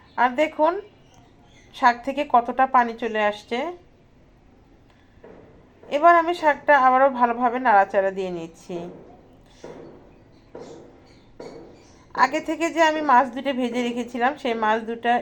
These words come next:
এই পর্যায়ে দিয়ে দিলাম, দিয়ে আবারও ঢাকনা দিয়ে ঢেকে দিচ্ছি। তো এবার কিন্তু আমি শাকটা, আহ, একটু বাগার দিব, এই জন্য অন্য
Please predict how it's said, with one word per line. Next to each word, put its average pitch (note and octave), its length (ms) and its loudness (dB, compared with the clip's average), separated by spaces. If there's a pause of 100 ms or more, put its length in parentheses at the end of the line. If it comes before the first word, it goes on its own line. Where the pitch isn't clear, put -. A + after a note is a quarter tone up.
(120)
এই A#3 60 -2 (100)
পর্যায়ে A3 400 -4
দিয়ে G3+ 200 0
দিলাম, G3+ 260 0 (1000)
দিয়ে B3 320 -2 (180)
আবারও A#3+ 320 4 (160)
ঢাকনা A3 280 0
দিয়ে A3+ 260 -4
ঢেকে A3+ 280 -8
দিচ্ছি। A3+ 340 -14 (2250)
তো - 140 -4 (200)
এবার D#4+ 220 8
কিন্তু E4+ 260 -2 (120)
আমি D4+ 120 0 (100)
শাকটা, C#4 400 2
আহ, A#3 440 0
একটু A3+ 220 -10
বাগার A3 340 4
দিব, A#3+ 120 -4 (300)
এই B3+ 140 0
জন্য C#4+ 180 -4 (260)
অন্য A#3 180 0